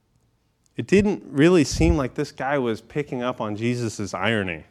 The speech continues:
If Jesus had asked him if he'd loved God, didn't make idols, kept the Sabbath, I'm sure he also probably would have answered in good conscience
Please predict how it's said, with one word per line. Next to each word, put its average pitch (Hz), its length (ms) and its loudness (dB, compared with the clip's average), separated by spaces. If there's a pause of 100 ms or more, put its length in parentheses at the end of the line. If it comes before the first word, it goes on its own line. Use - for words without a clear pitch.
(1900)
If 113 140 -4
Jesus 170 480 6
had 139 100 2
asked 135 320 2
him 127 100 -2
if 113 140 -4
he'd 110 140 -4
loved 120 340 2
God, 110 420 2
didn't 117 200 -2
make 117 220 -2
idols, 110 480 -2
kept - 260 -6
the 107 100 -6
Sabbath, 117 480 2 (1200)
I'm 123 80 -6
sure - 180 2
he 208 100 4
also 143 300 4
probably 156 540 2
would 131 180 2
have 127 180 -2
answered 127 420 -6
in 104 200 -4
good 127 240 2
conscience 110 880 -4